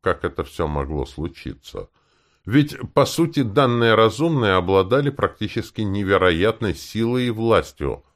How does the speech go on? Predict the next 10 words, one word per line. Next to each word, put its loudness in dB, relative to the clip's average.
а -2
все -4
одаренные, 0
которые -2
могли -4
сюда -6
попасть, -4
оказывались -4
в -12
ловушке, -2